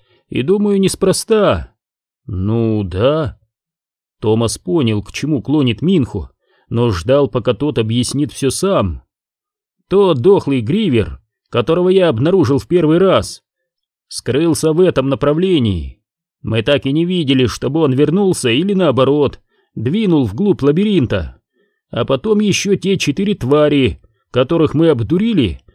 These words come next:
и отправили полетать». «Обдурили?» переспросил Томас. «Кто кого еще обдурил?» Минха задумчиво посмотрел на него.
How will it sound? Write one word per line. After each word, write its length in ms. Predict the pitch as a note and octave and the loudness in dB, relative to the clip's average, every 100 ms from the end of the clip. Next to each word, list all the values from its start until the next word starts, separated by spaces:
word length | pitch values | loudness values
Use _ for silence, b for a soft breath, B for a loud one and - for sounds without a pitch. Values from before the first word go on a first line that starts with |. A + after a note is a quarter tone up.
| _ | _
и 100 | - | -4
отправили 560 | A#2 C#3+ - G3 D3+ C#3 | -2 -2 -2 0 2 2
полетать». 720 | A2+ F3+ F#3 G3 B2 F#2+ _ _ _ _ _ _ _ _ _ _ | 2 0 2 2 2 -2 _ _ _ _ _ _ _ _ _ _
«Обдурили?» 880 | G2+ G#2 F#2 A2 A#2 G3+ G#3 G2+ - _ _ | -6 -4 -4 -2 0 0 0 0 -4 _ _
переспросил 600 | G#2+ D#3 - C3+ - D3 | -6 -6 -4 -4 -2 -4
Томас. 520 | C3+ F#3 B2 F#2 - - _ _ _ | -2 0 0 -2 -8 -20 _ _ _
«Кто 280 | - C3+ D#3+ | -8 -6 -2
кого 300 | F#3+ F#3 F3+ | 0 2 2
еще 280 | - F#3 | 2 0
обдурил?» 720 | F3+ D#3 G3 E3+ D#3 C#3 F#2 - _ _ _ _ _ _ _ _ _ - | 0 0 0 2 4 2 0 -6 _ _ _ _ _ _ _ _ _ -6
Минха 520 | G#2 A#2+ A#2+ B2+ A#2 | -2 0 0 -2 -2
задумчиво 600 | G2+ B2 C#3 B2+ B2+ B2 | -2 -2 -2 -2 -2 -2
посмотрел 580 | B2+ - C3+ - F3 C#3 | -2 -4 -6 -2 0 0
на 80 | |
него. 420 | B2+ A#2 G#2+ E2+ | 0 0 0 -2